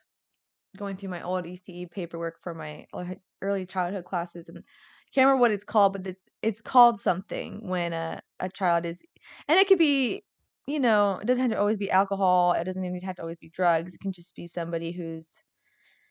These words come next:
extremely depressed or never gets out of bed or is kind of in and out of being a hundred percent supportive there, or meeting the child's needs at all times. So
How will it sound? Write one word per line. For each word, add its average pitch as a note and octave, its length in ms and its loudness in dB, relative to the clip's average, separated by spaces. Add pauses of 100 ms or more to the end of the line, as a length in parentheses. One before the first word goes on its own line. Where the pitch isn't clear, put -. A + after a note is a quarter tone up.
(280)
extremely F3 400 -10
depressed G#3 680 6
or F#3+ 40 -10
never F3+ 180 -4
gets F#3+ 160 -10
out G3+ 140 0
of G#3+ 60 -4
bed A#3 520 10
or F#3 200 4
is F#3 200 2
kind F3+ 220 -4
of F3 320 -4 (400)
in F#3 140 -4
and F#3 120 -2
out F3 260 0
of E3+ 320 -4 (840)
being F#3 280 -2
a - 60 -4
hundred F#3 300 -4
percent F3+ 320 -6
supportive F3 640 -4 (100)
there, E3+ 280 -4 (180)
or F3+ 240 -4 (720)
meeting C4+ 180 4
the B3+ 100 2
child's G3+ 380 4
needs F#3 300 -2
at F3+ 80 0
all F3 120 4
times. G3 640 -2 (320)
So F#3+ 600 4